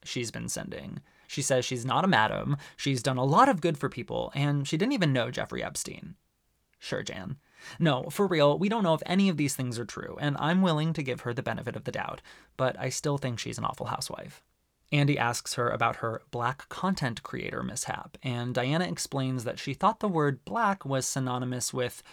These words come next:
dark, evil, et cetera, as in, like, black humor or the dark web, but I really don't think she helped her case at all. It was a huge mistake, a huge and offensive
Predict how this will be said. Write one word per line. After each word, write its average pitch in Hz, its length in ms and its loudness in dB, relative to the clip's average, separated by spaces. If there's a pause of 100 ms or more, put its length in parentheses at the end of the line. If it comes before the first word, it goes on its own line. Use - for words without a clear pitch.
(560)
dark, 185 640 4 (220)
evil, 147 640 0
et - 160 -6
cetera, 135 480 0
as 135 180 -2
in, 131 400 -2
like, 117 340 -6
black 123 520 -2
humor 139 600 -2
or 123 220 0
the 117 140 -2
dark 107 340 -6
web, 175 580 0 (300)
but 139 360 -4 (340)
I - 20 -2
really 185 300 4
don't 170 160 2
think 135 160 0
she - 100 -2
helped 110 220 -4
her 120 80 -6
case - 240 -8
at - 80 -6
all. - 280 -8 (200)
It 170 60 2
was 175 180 4
a 180 40 2
huge 165 680 0
mistake, - 560 -8 (320)
a 127 300 2
huge 180 560 0
and 127 340 0
offensive - 800 -4